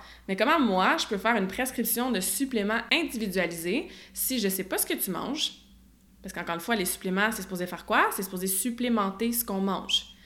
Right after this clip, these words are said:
Fait que si je sais pas ce que tu manges à tous les jours, je sais pas où est-ce que t'as des carences alimentaires. Si t'as pas pris des prises de sang pour certaines choses, ben on le sait pas s'il te manque du fer, par exemple. Tes objectifs,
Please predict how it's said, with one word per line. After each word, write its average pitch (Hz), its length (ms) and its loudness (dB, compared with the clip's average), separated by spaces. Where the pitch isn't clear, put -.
Fait 196 80 -6
que - 60 -4
si 240 100 0
je 214 80 4
sais 196 160 2
pas 247 220 2
ce 262 80 0
que 202 80 0
tu 190 160 -4
manges 185 560 0
à 185 100 -2
tous 185 140 -2
les 175 120 0
jours, 180 360 -2
je 185 80 -4
sais 185 160 -2
pas 262 400 -2
où 190 40 -2
est-ce 190 100 -2
que 190 80 -4
t'as 190 120 -4
des 180 140 -2
carences 185 380 -2
alimentaires. 175 640 -2
Si - 80 -14
t'as 190 80 -4
pas 202 140 -2
pris 208 200 -4
des 208 120 0
prises 202 240 -4
de 196 100 4
sang 214 240 0
pour 185 160 -6
certaines 185 400 -2
choses, 196 340 2
ben 165 120 -4
on - 20 -4
le 170 60 -6
sait 240 180 0
pas 269 220 -2
s'il 262 240 -2
te 208 100 -6
manque 196 300 0
du 175 140 -8
fer, 180 440 0
par 180 180 -2
exemple. 175 420 -6
Tes 190 160 0
objectifs, 190 800 0